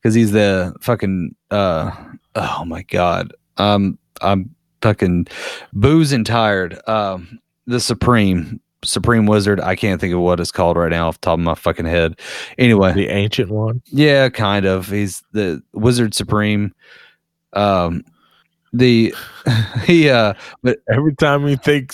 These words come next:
Speaker 2: every time you say Supreme, I think Taco Bell.
Speaker 1: <laughs> He has got extra sour cream on him more than the rest do, is what I'm saying. Uh, <laughs>
Speaker 2: That's right.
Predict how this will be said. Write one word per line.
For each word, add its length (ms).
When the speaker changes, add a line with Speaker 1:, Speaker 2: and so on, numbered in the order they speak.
Speaker 2:
every 280
time 260
you 80
say 240
Supreme, 640
I 100
think 320
Taco 400
Bell. 720
Speaker 1:
<laughs> 180
He 260
has 340
got 300
extra 420
sour 400
cream 380
on 180
him 220
more 320
than 160
the 100
rest 400
do, 300
is 180
what 100
I'm 120
saying. 400
Uh, 360
<laughs> 140
Speaker 2:
That's 240
right. 260